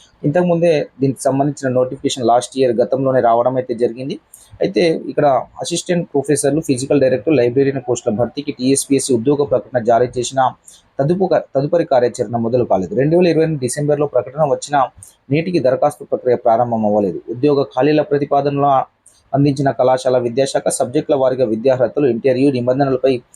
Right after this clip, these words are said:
స్పష్టత ఇవ్వకపోవడంతో ఈ పోస్టులకు ఇప్పటి వరకు సమగ్ర ప్రకటన అయితే జారీ కాలేదు. కాబట్టి మొత్తం అయితే ఐదు వందల నలభై నాలుగు పోస్టులకు ప్రకటన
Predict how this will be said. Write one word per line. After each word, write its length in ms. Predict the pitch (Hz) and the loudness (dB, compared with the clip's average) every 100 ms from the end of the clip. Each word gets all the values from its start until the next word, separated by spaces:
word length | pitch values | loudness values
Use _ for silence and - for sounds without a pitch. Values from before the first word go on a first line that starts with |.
| - _ | -20 _
స్పష్టత 440 | - - 139 190 165 | -8 -4 0 0 0
ఇవ్వకపోవడంతో 760 | 139 131 127 123 120 117 139 | 0 0 0 0 0 0 0
ఈ 120 | 117 120 | 0 0
పోస్టులకు 440 | 120 120 123 - | -2 0 -4 -4
ఇప్పటి 200 | 98 123 | -2 0
వరకు 300 | 113 113 262 _ _ | 0 0 -4 _ _
సమగ్ర 360 | - 131 147 139 | -2 0 0 0
ప్రకటన 440 | - 117 120 123 | -2 -4 -4 -2
అయితే 360 | 113 101 127 104 _ - _ _ - | -2 2 0 0 _ -20 _ _ -2
జారీ 200 | 123 120 | 2 2
కాలేదు. 340 | 107 110 117 180 | 2 0 0 0
కాబట్టి 640 | 131 127 151 185 143 - - _ 123 | 0 0 0 0 0 -2 -14 _ -6
మొత్తం 240 | - 156 | -2 0
అయితే 180 | 156 160 | 2 2
ఐదు 220 | 131 139 | 2 2
వందల 220 | 147 147 143 | 2 2 2
నలభై 220 | 131 127 | 2 2
నాలుగు 160 | 127 - | 0 0
పోస్టులకు 360 | 123 - 127 139 | -2 -2 -2 -2
ప్రకటన 340 | 113 - | -2 -4